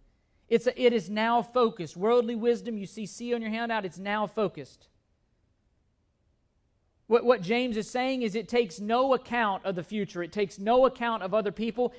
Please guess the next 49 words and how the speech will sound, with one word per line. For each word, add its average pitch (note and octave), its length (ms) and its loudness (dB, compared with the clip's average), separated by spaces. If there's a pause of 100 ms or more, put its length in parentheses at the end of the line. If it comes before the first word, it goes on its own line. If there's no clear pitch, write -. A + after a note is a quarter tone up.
(140)
It's G#3 180 4
whatever A#3 380 4
pleases B3+ 540 -4
me A#3 160 -2
now, A#3 380 0
what G#3 180 0
is G3+ 160 4
it, G#3+ 120 -6
whatever B3+ 300 2
is A3 120 -4
best A#3+ 340 0
for A#3+ 160 0
me A3 180 -6
now, A3 640 0 (800)
that's D#3+ 200 8
what G#3+ 140 4
I'm G#3+ 140 4
gonna G#3 180 0
do. D#3 240 -4 (1120)
What, G3+ 240 4
whatever B3 340 8
is F#3+ 140 -2
good B3 180 4
for B3 140 -2
the A#3+ 60 0
moment, B3 420 2 (180)
whatever, A#3 320 4
whatever A#3+ 300 6
makes C4+ 240 -4
me A#3+ 80 -6
the G#3+ 80 0
happiest A3+ 480 -2
right G#3+ 260 2
now, G3 380 -2 (260)
i-, - 40 0
i-, G#3 320 2
i-, A#3 180 -2
is G#3 240 -4
what A3 140 2
I'm G#3 100 -2
gonna G3+ 140 -2
do. G3 120 4
It G3+ 120 2
operates A3 480 2
according A#3+ 440 2
to G3+ 120 -6
the F#3 80 -4
worldly G#3+ 480 2
principles. C4+ 760 -8